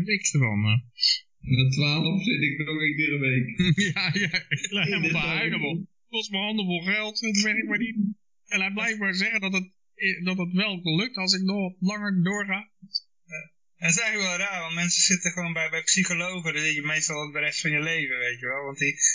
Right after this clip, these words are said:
Speaker 3: psychologen, ja, die kunnen, die zijn beter in klantenbinding dan in daadwerkelijk mensen genezen. Dus, eh, ja, <laughs> dat is dan niet erg of zo.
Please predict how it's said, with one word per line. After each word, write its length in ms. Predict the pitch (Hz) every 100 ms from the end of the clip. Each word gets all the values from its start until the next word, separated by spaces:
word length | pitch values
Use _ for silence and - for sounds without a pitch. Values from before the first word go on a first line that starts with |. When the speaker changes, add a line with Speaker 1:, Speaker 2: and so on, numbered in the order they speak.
| -
Speaker 3:
psychologen, 640 | - 165 160 156 156 156
ja, 240 | 147 156 151
die 140 | 151
kunnen, 320 | - 147 151
die 100 | 151
zijn 180 | - 156
beter 280 | 156 165 -
in 100 | -
klantenbinding 800 | 165 156 165 160 151 156 151 147
dan 180 | 147
in 300 | 147 147 143 139 143 - -
daadwerkelijk 540 | 135 135 151 151 143 -
mensen 340 | 151 160 -
genezen. 580 | 147 131 120 123 - 180 - - - - - - -
Dus, 280 | 156 - -
eh, 320 | 147 143 139 151
ja, 160 | 156 131 - - - -
<laughs> 500 | 185 214 185 190 180
dat 100 | 180
is 100 | -
dan 120 | 190
niet 200 | 190 180
erg 260 | 139 135 123
of 80 | 123
zo. 320 | 135 127 123